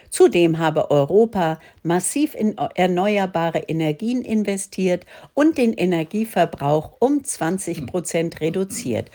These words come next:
Und sie schließt das mit wörtlicher Rede ab. Wenn Präsident Putin also geplant hat, uns in die Knie zu zwingen, hat er genau das Gegenteil erreicht. Wir sind heute stärker und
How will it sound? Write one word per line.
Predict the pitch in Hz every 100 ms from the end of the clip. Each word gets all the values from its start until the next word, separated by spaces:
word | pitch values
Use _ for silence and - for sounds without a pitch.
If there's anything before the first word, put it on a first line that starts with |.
| - _ _
Und | 170 170
sie | 180
schließt | - 202 208 -
das | 165 165
mit | 160 -
wörtlicher | 156 156 151 - 139
Rede | 139 143 139 214
ab. | 254 - - - _ 170
Wenn | 202 269
Präsident | 254 226 202 185 170 -
Putin | 214 208 190
also | - - 170
geplant | 160 147 170 175 220 220
hat, | 170 165 - - _
uns | 269 302 -
in | 240
die | 233
Knie | 226 214 180
zu | - 151
zwingen, | 143 - 139 127 127 - _
hat | - 143
er | 147
genau | 143 151 180
das | 170 -
Gegenteil | 143 127 127 131 123
erreicht. | 127 120 110 120 -
Wir | 127
sind | 135 127
heute | 120 123 123 143 - -
stärker | - - - 214 254 269 240 -
und | 165 156